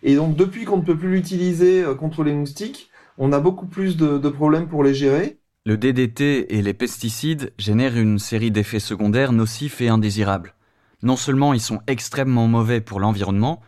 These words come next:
Speaker 2: mais ils collent aux légumes et aux autres produits que nous mangeons, ce qui est évidemment mauvais pour la santé. Nous devons donc trouver d'autres moyens d'éloigner ces mauvais insectes de nos cultures. J'ai eu une conversation Zoom, puisque c'est comme ça qu'on fait à notre époque,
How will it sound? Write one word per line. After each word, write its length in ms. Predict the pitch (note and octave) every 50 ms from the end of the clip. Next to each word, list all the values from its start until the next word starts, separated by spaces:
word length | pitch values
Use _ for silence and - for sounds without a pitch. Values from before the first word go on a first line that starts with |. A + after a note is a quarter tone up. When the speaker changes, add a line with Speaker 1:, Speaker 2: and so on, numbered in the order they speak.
| _ _ _ -
Speaker 2:
mais 240 | G#2+ A2+ A#2+ A2 A#2
ils 180 | B2+ A#2+ A2+
collent 400 | A2 - - D3+ C#3 B2 A#2+ B2 - -
aux 100 | C#3 B2+
légumes 400 | A#2+ A2+ G2 G#2+ G2+ F#2 F2 G2 - _ -
et 180 | A#2 A2 G2+
aux 180 | G2 F#2+ G2 G#2+
autres 180 | A#2 A2 - -
produits 280 | - A2+ A2 G#2+ A2+
que 80 | A2 A2+
nous 60 | G#2+
mangeons, 380 | G#2+ G#2 G#2 G2+ G2 G#2 G2 F#2
ce 120 | - -
qui 140 | - G#2+ G2
est 160 | G2 F2+ D#2+
évidemment 460 | A2+ G#2+ G2+ G2+ G#2+ A2 A2+ B2 B2
mauvais 340 | A#2+ A#2 A#2 A2+ A2 A2+ G#2+
pour 200 | G2+ A2 G2+ G2
la 80 | F#2+ F#2
santé. 380 | - - G2 F2+ - F#2 - _ _ _ - - _ _ _ _ _ _ _ _ _ _ _ _ _ -
Nous 100 | B2+ B2+
devons 240 | B2+ D3 C3+ D3+
donc 160 | D3+ D3+ C#3 -
trouver 240 | - B2+ A#2+ A#2+
d'autres 360 | A2 G2+ B2 D3+ F3+ - A#2+ C3
moyens 460 | B2+ B2 A#2 A2 A2+ C3 F3 F#3+ D3
d'éloigner 500 | A#2+ B2+ C3 A#2+ A#2 A#2+ A2+ A#2+ C#3 D#3+
ces 400 | - - - A#2 A2+ G#2+ G#2+ G2+
mauvais 500 | G2+ G2+ G2+ A2 A2+ G2+ A#2+ A#2+ G#2 G2+
insectes 500 | F#2+ G2 - - C3 C#3+ - - - - -
de 140 | G#2+ A#2 A#2
nos 120 | A#2+ A#2+
cultures. 520 | A2 - A#2 G#2 G2+ - G#2 F#2+ - - _ _ _ _ _ _ _ _ _ _ _ _ -
J'ai 180 | A2+ G#2+ B2+
eu 60 | D3+
une 140 | F3+ F3 C3+
conversation 600 | - C3 B2+ B2 A#2 A2+ - A#2+ A2 - A#2 A2
Zoom, 300 | G#2 G2 A#2 D3 E3+ F3+ - _ -
puisque 260 | - G2 - - G#2
c'est 120 | F#2 - F2+
comme 120 | G2 F2+
ça 140 | - A2+ A2
qu'on 160 | A2+ G2+ F#2
fait 300 | - - A2 A2 G2+ F#2+
à 120 | F#2 F#2
notre 240 | F#2 F2+ F2 - -
époque, 320 | F#2+ - B2+ D3+ D3 -